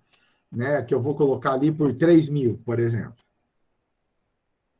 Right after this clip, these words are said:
E vou colocar dois mil em dinheiro. Esse é o meu, opa,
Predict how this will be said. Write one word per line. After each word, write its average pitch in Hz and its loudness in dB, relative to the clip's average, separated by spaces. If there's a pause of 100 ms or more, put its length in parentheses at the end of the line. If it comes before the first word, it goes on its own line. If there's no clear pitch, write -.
(760)
E 180 10
vou 196 8
colocar 180 4
dois 175 6
mil 147 -4
em 147 -2
dinheiro. 131 -10 (3750)
Esse 127 0
é 139 -2
o 135 -4
meu, 123 -2
opa, 98 -12